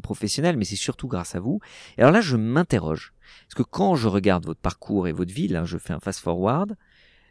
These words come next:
je lis les mots, donc management, marketing, développement personnel, joaillerie,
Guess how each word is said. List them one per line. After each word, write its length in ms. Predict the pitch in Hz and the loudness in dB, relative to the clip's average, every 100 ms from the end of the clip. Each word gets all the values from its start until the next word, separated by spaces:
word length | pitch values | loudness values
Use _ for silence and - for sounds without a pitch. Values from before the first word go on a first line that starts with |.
| _ | _
je 180 | 113 120 | 2 6
lis 200 | 135 135 | 6 4
les 140 | 117 110 | 4 4
mots, 300 | 104 90 73 | 4 4 2
donc 180 | 69 - | -4 -4
management, 760 | 92 95 113 123 131 165 190 - | 2 4 4 0 0 0 -2 -4
marketing, 920 | 95 101 - - 120 - 139 143 156 120 101 | -4 -4 -4 -4 -4 -4 -6 -4 -6 -8 6
développement 600 | 123 113 123 - 120 - | 6 8 6 6 0 2
personnel, 920 | 110 85 - 107 110 120 147 170 185 - | 0 0 0 2 4 4 4 2 -2 -6
joaillerie, 800 | 98 110 107 104 101 120 156 | 2 6 8 6 2 -4 -6